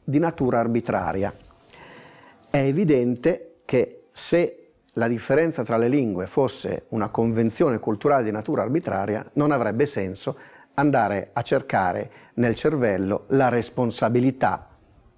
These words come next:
del fatto che le lingue non sembrano, ehm, differire in modo arbitrario. Cioè non esiste una, eh, combinazione infinita di tipi di,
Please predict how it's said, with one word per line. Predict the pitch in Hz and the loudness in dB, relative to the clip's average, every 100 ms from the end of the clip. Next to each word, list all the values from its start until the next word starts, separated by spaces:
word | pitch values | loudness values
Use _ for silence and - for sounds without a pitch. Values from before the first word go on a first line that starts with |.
| _ _ | _ _
del | 131 131 | 0 0
fatto | - 85 - 117 | 2 -2 0 -6
che | - 135 | 0 2
le | |
lingue | 131 92 98 107 | 2 0 -2 0
non | 135 143 | 2 2
sembrano, | - 95 90 90 104 110 - _ - - - _ _ | 0 -2 -4 -4 -2 -4 -6 _ -20 -20 -20 _ _
ehm, | 113 101 98 92 101 104 104 - - - - - - - | -2 0 -2 -2 -2 -6 -6 -8 -8 -10 -12 -16 -20 0
differire | 131 127 - 131 104 98 | 2 2 2 0 0 0
in | 120 | 0
modo | 107 92 104 | 0 0 -2
arbitrario. | 107 117 - 101 80 98 101 - - _ _ - - | 0 -2 -2 -4 -2 -4 -6 -8 -14 _ _ -20 -6
Cioè | - 104 | 0 2
non | 107 135 147 | 2 4 2
esiste | 127 147 - - 101 - - - _ _ | 4 2 0 -2 -2 -4 -16 -20 _ _
una, | 127 120 113 - - 110 107 101 98 95 95 | 0 2 0 -2 -4 0 0 0 0 0 -2
eh, | - | -6
combinazione | - 143 131 120 117 - 131 131 120 113 | -2 2 2 0 -2 0 2 4 2 0
infinita | 156 147 - 139 135 139 117 110 | 0 0 0 2 2 2 0 0
di | 104 | -2
tipi | 127 110 107 | -4 -4 -4
di, | 107 98 | -2 -4